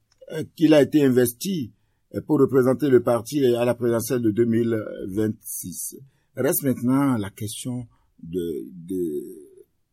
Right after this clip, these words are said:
du parrainage. Vous l'aviez évoqué tout à l'heure. Est-ce que Paul Kounkoué va uniquement compter sur, euh, ses élus qu'il a dans le septentrion ou dans quelques endroits,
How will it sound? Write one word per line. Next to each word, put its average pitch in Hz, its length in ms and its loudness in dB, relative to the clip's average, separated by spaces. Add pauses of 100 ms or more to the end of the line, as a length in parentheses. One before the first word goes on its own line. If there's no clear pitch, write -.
(140)
du 104 160 -10
parrainage. 92 640 -8 (320)
Vous 143 80 -4
l'aviez 160 300 4
évoqué 139 720 0
tout 123 200 -10
à 104 100 -2
l'heure. 95 320 -4 (580)
Est-ce - 180 -4
que 180 320 2 (260)
Paul 165 140 2
Kounkoué 151 520 -2
va 120 300 0
uniquement 123 560 0 (240)
compter 117 580 -4 (460)
sur, 139 340 0 (100)
euh, 110 280 0 (180)
ses 113 380 -2
élus 165 480 -4
qu'il 110 320 -2
a 151 260 -4 (180)
dans 104 120 -4
le 120 80 0
septentrion 120 800 -4 (640)
ou 120 280 2
dans 110 240 -2
quelques 120 1200 2
endroits, 117 600 -2